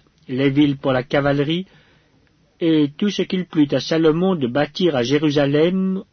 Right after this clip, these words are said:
au Liban, et dans tout le pays dont il était le souverain.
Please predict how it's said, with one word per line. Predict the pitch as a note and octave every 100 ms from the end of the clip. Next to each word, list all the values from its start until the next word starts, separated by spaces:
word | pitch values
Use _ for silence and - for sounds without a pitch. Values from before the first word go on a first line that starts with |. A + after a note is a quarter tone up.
| _ _ -
au | F3
Liban, | E3 D#3 C#3+ D3 F3 - _ _ _ _ _ _ _ -
et | F3+
dans | E3 D#3
tout | D3 G3+
le | F3+ C#3+
pays | - E3+ F#3+
dont | E3+ D#3+
il | D#3+ D#3+
était | D#3+ - F3
le | D#3
souverain. | C#3+ C3 A#2 A2+